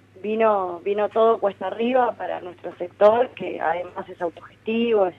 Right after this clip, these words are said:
independiente, eh, nos sostenemos con nuestras propias actividades e iniciativas, así que nada, eh, viene siendo muy complicado y bueno, y ayer, eh, nos, nos desayunamos, eh, que el gobierno municipal, una vez más,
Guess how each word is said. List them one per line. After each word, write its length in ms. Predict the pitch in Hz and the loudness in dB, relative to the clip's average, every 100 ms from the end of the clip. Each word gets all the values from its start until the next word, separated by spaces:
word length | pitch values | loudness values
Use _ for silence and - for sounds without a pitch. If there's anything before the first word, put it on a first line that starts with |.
| - | -10
independiente, 1000 | 175 165 160 180 202 220 214 214 220 220 _ - _ _ _ | -8 -8 -8 -2 0 0 -2 2 2 0 _ -20 _ _ _
eh, 220 | - - - | -12 -8 -6
nos 140 | 190 | -6
sostenemos 440 | - - 214 233 | -8 -4 -4 -4
con 140 | - - | -10 -10
nuestras 260 | 180 - | -8 -6
propias 360 | - - - - | -2 -2 -2 -4
actividades 500 | - 180 180 175 170 - - | -8 -6 0 0 -2 -10 -10
e 60 | 185 | -6
iniciativas, 760 | 170 165 170 233 233 233 240 - _ _ _ _ - - | -6 -6 -8 -6 2 4 4 0 _ _ _ _ -18 -12
así 280 | 170 - | -10 -6
que 120 | 196 208 | -2 2
nada, 340 | 190 160 - - | 2 2 -4 -6
eh, 120 | 117 _ | -6 _
viene 400 | - 165 208 233 | -10 -4 -4 -4
siendo 480 | 208 226 247 240 208 | -4 2 4 4 2
muy 260 | 190 208 233 | -2 -4 -4
complicado 720 | 220 185 190 202 226 247 233 | -4 -2 2 4 4 2 0
y 80 | |
bueno, 240 | 185 175 160 | -4 -8 -10
y 40 | 156 | -12
ayer, 480 | 160 196 202 208 214 - _ - _ | -10 -6 -4 -4 -8 -20 _ -20 _
eh, 320 | - 170 - - | -14 -12 -12 -12
nos, 180 | 165 175 - _ | -8 -8 -10 _
nos 200 | - 156 | -14 -14
desayunamos, 840 | 160 - - 180 202 220 226 247 269 _ _ - - _ - | -16 -18 -6 2 2 4 2 2 -2 _ _ -20 -20 _ -10
eh, 320 | 185 170 156 - | -8 -6 -10 -4
que 320 | 202 185 175 | -2 -2 -6
el 80 | 165 | 0
gobierno 300 | 175 214 214 | 0 0 -4
municipal, 720 | 196 180 - 208 214 233 247 | -8 -10 2 6 8 6 0
una 320 | - 220 220 | -4 -4 -2
vez 120 | 196 180 | -4 -4
más, 260 | 202 240 | -6 -6